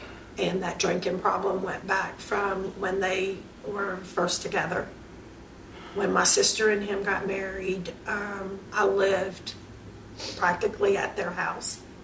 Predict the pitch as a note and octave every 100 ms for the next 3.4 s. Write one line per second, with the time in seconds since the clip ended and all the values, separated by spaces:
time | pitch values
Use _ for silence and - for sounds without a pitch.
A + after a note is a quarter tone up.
0 | - F#3+ F#3 F#3 F3+ - G#3+ B3 - -
1 | - - - - - - - - - -
2 | E3+ E3+ E3+ D#3+ - - F#3+ G3 G#3 G3+
3 | G3 F#3+ G#3